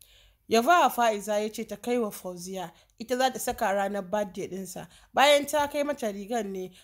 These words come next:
Fauziya ta ɗaga rigar ta ce, "Don kyau, rigar ta yi kyau, sai dai matsala biyu." Fa'iza ta ce,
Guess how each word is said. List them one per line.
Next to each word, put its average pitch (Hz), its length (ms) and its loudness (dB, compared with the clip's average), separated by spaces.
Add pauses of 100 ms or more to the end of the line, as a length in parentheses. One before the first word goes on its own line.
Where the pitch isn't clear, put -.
(120)
Fauziya 208 320 -2
ta 262 80 -4
ɗaga 233 300 -2
rigar 202 340 -4
ta 214 100 -4
ce, 196 400 -8 (180)
"Don 247 260 2
kyau, 226 360 -2 (240)
rigar 202 380 0
ta 185 160 0
yi 190 140 0
kyau, 180 240 -6 (180)
sai 240 220 2
dai 240 120 4
matsala 226 500 0
biyu." 170 260 -10 (220)
Fa'iza 220 520 4
ta 208 80 -10
ce, 190 300 -10